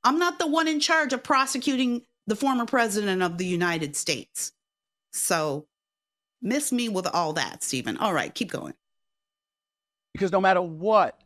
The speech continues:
Speaker 2: Fannie Willis may have done wrong, it has absolutely nothing to do with diversity, equity, and inclusion. It has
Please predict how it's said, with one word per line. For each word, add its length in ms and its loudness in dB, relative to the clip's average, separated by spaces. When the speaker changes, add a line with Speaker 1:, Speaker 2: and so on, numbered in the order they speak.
Speaker 2:
Fannie 280 0
Willis 400 -2
may 160 -4
have 240 -6
done 240 -6
wrong, 480 -4
it 80 -4
has 300 0
absolutely 540 0
nothing 300 -2
to 80 -2
do 220 -2
with 140 -6
diversity, 440 -2
equity, 280 -2
and 40 0
inclusion. 400 -4
It 60 -4
has 140 -6